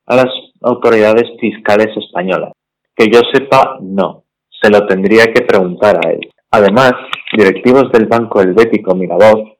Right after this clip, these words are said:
donde estaba abierta la cuenta a nombre de la Fundación Panameña Lucum, han declarado ante el fiscal Bertosa que la entidad urgió a cancelar la cuenta supuestamente vinculada al rey Juan Carlos primero en dos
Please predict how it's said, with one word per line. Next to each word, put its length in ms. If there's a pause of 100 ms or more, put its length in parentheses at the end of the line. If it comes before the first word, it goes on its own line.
(120)
donde 480
estaba 420
abierta 460
la 160
cuenta 500
a 60
nombre 360
de 100
la 100 (340)
Fundación 580
Panameña 580
Lucum, 640 (380)
han 180
declarado 520
ante 300
el 120
fiscal 440
Bertosa 720 (420)
que 120
la 100
entidad 520 (100)
urgió 480 (100)
a 140
cancelar 500
la 180
cuenta 300 (100)
supuestamente 720
vinculada 800
al 140
rey 280
Juan 200
Carlos 420
primero 340
en 140
dos 160